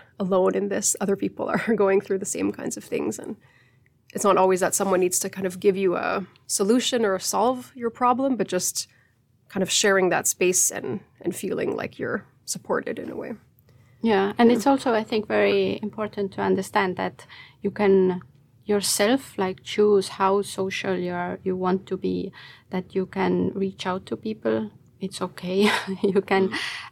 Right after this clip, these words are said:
Speaker 2: like, ask somebody for a coffee meeting or just for a casual chat, or you can build your business in a way that occasionally you will meet more people. I think that, uh, strangely, like, I feel more social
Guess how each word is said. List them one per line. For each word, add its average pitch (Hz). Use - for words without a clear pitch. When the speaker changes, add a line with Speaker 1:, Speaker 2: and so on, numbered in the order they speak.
Speaker 2:
like, 190
ask 196
somebody 185
for 185
a 180
coffee 190
meeting 190
or 180
just -
for -
a 185
casual 185
chat, -
or 180
you 180
can 180
build 185
your 180
business 190
in 185
a 180
way 180
that -
occasionally 180
you 196
will 185
meet 202
more 190
people. 190
I 208
think 285
that, 262
uh, 208
strangely, 190
like, 185
I 208
feel 208
more 190
social 247